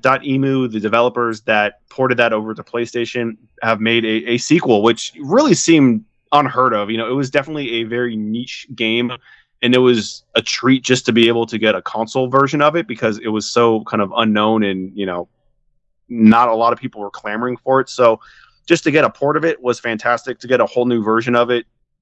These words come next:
is really exciting. So it actually comes out on the twentieth. I'm very much looking forward to that. And I failed to mention the last couple weeks,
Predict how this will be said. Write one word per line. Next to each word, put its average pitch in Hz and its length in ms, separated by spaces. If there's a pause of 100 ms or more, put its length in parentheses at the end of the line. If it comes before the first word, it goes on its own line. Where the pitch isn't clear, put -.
is 101 320
really 117 240
exciting. 107 420
So 135 120
it - 20
actually 143 180
comes 131 180
out 123 120
on 110 60
the 101 60
twentieth. 135 400
I'm 107 160
very 110 160
much 107 200
looking 107 180
forward 107 280
to - 100
that. 117 240 (560)
And 139 120
I 165 120
failed 196 300
to 180 80
mention 175 340
the 147 80
last 151 220
couple 143 320
weeks, 131 420